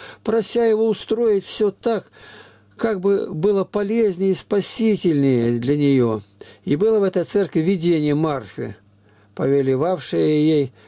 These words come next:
подчиниться родителям и вступить в брак. Исполняя волю Божию, девица сосчиталась с Иоанном. Честная Марфа часто приходила в церковь Предтечевой и молилась здесь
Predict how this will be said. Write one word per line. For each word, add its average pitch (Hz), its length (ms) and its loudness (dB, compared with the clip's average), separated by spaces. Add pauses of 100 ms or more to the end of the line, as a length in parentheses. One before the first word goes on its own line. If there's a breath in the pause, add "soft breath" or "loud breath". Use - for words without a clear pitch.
(160 soft breath)
подчиниться 151 680 -2
родителям 165 760 -2
и 131 80 -4
вступить 139 600 -4
в 107 120 -4
брак. 120 560 -6 (1040 soft breath)
Исполняя 151 580 -2
волю 127 300 0
Божию, 143 480 0
девица 151 500 0
сосчиталась 160 760 -4
с - 140 -8
Иоанном. 120 580 -2 (560 loud breath)
Честная 202 640 -2
Марфа 165 520 -4
часто 170 480 -4
приходила 147 540 0
в - 40 -20
церковь 143 440 -4
Предтечевой 139 760 -4
и 127 40 -2
молилась 160 460 0
здесь 151 260 -4